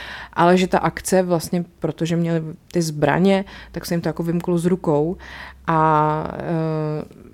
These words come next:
vlastně k tomu samému závěru dospěl i ten badatel Rázek, kterýho jsem tu zmiňovala, protože už jako před těma událostma,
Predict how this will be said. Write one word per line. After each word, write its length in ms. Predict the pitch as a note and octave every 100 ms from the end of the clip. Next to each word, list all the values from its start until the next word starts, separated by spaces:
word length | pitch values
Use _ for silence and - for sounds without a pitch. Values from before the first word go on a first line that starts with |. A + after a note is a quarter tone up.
| - - F#3
vlastně 280 | F3 G3
k 80 | F3+
tomu 320 | - F#3+ F#3+
samému 380 | - F3 F3+ F#3+
závěru 420 | F3+ C#3+ D#3 F#3+
dospěl 540 | F3+ E3 E3 - F#3 F3+
i 80 | F3
ten 180 | F3
badatel 360 | E3+ E3+ F3 F3+
Rázek, 380 | C#3+ C3+ D3+ F3+
kterýho 260 | - D#3 D3+
jsem 160 | D#3+
tu 100 | D#3
zmiňovala, 580 | D#3+ D#3 D3 D3 D3 D#3+ - - - - -
protože 800 | - E3+ F3+ F3 F3+ F3 E3 F3 - - - - - - - - -
už 120 | F3+ F3+
jako 160 | F3
před 260 | F#3 F3+ D#3+
těma 340 | G3 F3+ F3+
událostma, 840 | D3+ E3+ E3+ E3+ E3+ - F3+ F3